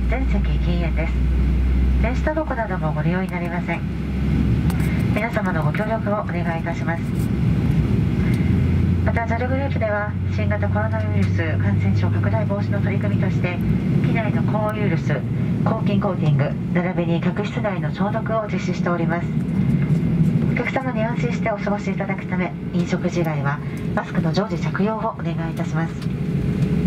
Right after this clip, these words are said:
また、本日は国際線機用、こ-、国際線使用機-、使用機材の、えー、使用のため、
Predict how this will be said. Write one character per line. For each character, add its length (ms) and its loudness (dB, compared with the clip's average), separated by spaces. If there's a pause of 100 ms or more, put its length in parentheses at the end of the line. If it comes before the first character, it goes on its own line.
(3000)
ま 80 2
た、 100 -2
本 200 -2
日 120 0
は 100 0
国 240 -4
際 140 0
線 180 -4
機 100 -4
用、 240 -2 (760)
こ-、 120 -2 (240)
国 180 0
際 240 -2
線 220 -4
使 160 -4
用 160 -2
機-、 220 -4 (360)
使 160 0
用 140 -2
機 120 -4
材 200 -2
の、 240 -2 (160)
え 220 -2
ー、 20 -4
使 120 0
用 60 0
の 100 -4
た 120 -2
め、 180 -2